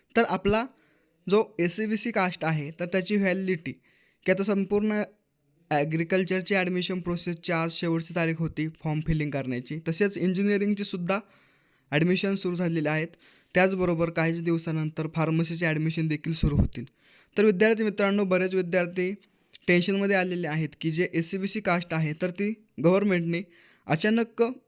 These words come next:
ईडब्ल्यूएस आणि ते संपूर्ण रद्द करून नवीन एससीबीसी काढलेले आहे. तर ते डॉक्युमेंट्स येण्याकरता कमीत कमी दीड ते दोन महिने लागत असतात, परंतु विद्यार्थ्यांकडे रिसिप्टवर फॉर्म भरून चालेल का आणि ते किती दिवसांनी लागेल, हे प्रश्न विद्यार्थ्यांकडे भरपूर सारे आहेत.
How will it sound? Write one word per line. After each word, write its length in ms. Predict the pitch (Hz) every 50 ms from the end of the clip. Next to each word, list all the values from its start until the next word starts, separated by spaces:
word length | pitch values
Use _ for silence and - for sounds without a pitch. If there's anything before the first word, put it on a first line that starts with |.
| - -
ईडब्ल्यूएस 540 | 170 185 190 185 185 202 196 196 202 202 214
आणि 100 | 208 196 202
ते 40 | 202
संपूर्ण 440 | - 208 196 185 - 208 196 220
रद्द 300 | 220 190 185 180 175 180
करून 340 | 185 175 180 180 185 190 185
नवीन 260 | 185 175 180 190 190
एससीबीसी 460 | 180 165 160 - 170 151 156 156 - 151
काढलेले 400 | - 147 135 131 127 135 120 -
आहे. 220 | - 120 127 - - _ - - - - _ _ _ -
तर 120 | 214 220
ते 160 | 208 214 220 214
डॉक्युमेंट्स 480 | 196 175 175 180 185 196 208 208 202
येण्याकरता 500 | 165 156 165 175 175 180 170 165 - 175
कमीत 260 | 170 - 170 180 190 185 -
कमी 180 | 202 196 202 190
दीड 200 | 170 196 185 180 180
ते 60 | 190
दोन 260 | 180 185 185 185 180
महिने 280 | 180 170 170 175 180 190
लागत 320 | 170 147 135 143 139 135
असतात, 380 | 131 131 - - 123 - _ - _ _ - - - _ _ _ -
परंतु 320 | - 190 208 214 202 208 233
विद्यार्थ्यांकडे 760 | 214 208 185 175 190 196 196 196 202 202 190 202 202 208 196
रिसिप्टवर 560 | 165 165 165 - 196 190 - 190 190 202 196 196
फॉर्म 280 | - 196 185 185 185
भरून 280 | 170 170 175 175 180 180
चालेल 340 | 165 180 160 151 151 143 131
का 180 | - 127 127 - _ _ _ _ _ -
आणि 140 | - 165 190 185 196
ते 60 | 214
किती 260 | - - 220 - 220
दिवसांनी 480 | 226 233 220 208 226 214 214 220 220 214
लागेल, 360 | 190 151 139 127 127 113 - - 139 -
हे 280 | - 127 180 185 190 196 190 - - 160
प्रश्न 300 | 160 156 156 - 175 175
विद्यार्थ्यांकडे 760 | 170 165 160 151 147 160 160 160 165 170 165 165 160 165 165 170
भरपूर 420 | 165 156 165 160 - - - 190 196
सारे 240 | - 196 160 156
आहेत. 260 | 147 139 - _ _